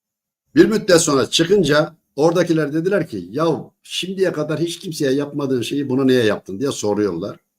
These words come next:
O da işte bir sürü rivayetler var. "Anamdan daha ötedir, anamdan sonraki anamdır" falan falan gibi. Şimdi bunu böylece anlattım ben. Kelimenin anlamı arkadaşlar, orada mezarda uzandı, yattı diye. Bugün yine ilahiyatçılara da sordum.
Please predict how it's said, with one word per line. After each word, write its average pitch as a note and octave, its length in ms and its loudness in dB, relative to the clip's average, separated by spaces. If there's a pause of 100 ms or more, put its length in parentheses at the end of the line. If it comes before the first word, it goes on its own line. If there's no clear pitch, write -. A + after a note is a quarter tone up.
(1200)
O E3 120 0
da G3+ 100 6
işte F3 440 2
bir A3 80 -2
sürü F3+ 320 0
rivayetler D#3+ 520 4
var. B2+ 240 -4
"Anamdan D3 560 0
daha C#3+ 220 2
ötedir, C#3 360 -2
anamdan C#3+ 400 -4
sonraki C3+ 440 -4
anamdır" C3+ 380 0
falan B2+ 260 -2
falan A#2 260 -2
gibi. F2 260 -4 (1400)
Şimdi F#3+ 500 4
bunu G3+ 240 4
böylece F#3+ 300 8
anlattım E3+ 500 4
ben. G#3+ 240 -2 (960)
Kelimenin G3 460 2
anlamı C#3 560 2
arkadaşlar, D3 560 -4 (340)
orada C3 320 0
mezarda C3+ 500 0
uzandı, A#2 460 0
yattı A2+ 420 -2
diye. G2+ 160 -2
Bugün D3+ 220 0
yine D3 180 4
ilahiyatçılara B2 680 0
da A2 80 -4
sordum. F#2+ 500 -6